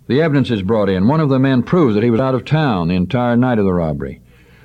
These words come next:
Another proves he was taking care of a sick man from sunset that night until sunrise the next morning. So these two men are excused. The remaining three had been seen together, and, on arrest, some of the stolen money was found on their persons.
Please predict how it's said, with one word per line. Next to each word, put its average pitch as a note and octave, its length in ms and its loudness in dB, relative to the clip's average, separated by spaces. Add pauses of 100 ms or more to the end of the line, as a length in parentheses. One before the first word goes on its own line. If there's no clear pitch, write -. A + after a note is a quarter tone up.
Another A#2+ 240 0
proves D3 420 0
he C3 80 2
was A#2 120 0
taking C3+ 340 -2
care C#3 200 0
of B2+ 80 0
a A#2+ 60 2
sick - 300 -4
man G#2 220 0
from G#2 140 -2
sunset A#2 580 -2
that F#2+ 160 0
night G2 260 -2
until G2 240 -4
sunrise B2 460 0
the A#2+ 80 -2
next A#2 200 -2
morning. D#2 480 -4 (720)
So A2+ 100 -2
these B2 180 0
two E3 220 0
men A2 180 2
are A2 60 0
excused. G#2+ 720 -2 (480)
The B2 80 -2
remaining E3 340 4
three A2 420 0
had C3 300 0
been B2+ 160 2
seen D3 220 0
together, A#2 560 0
and, A#2 340 0
on G#2+ 160 0
arrest, G2 440 0 (380)
some A#2 220 -2
of A2+ 60 2
the G#2+ 80 0
stolen A#2 360 2
money A2+ 200 2
was F#2 160 -2
found G#2+ 240 -2
on G#2 60 0
their G2+ 100 0
persons. F#2+ 640 -4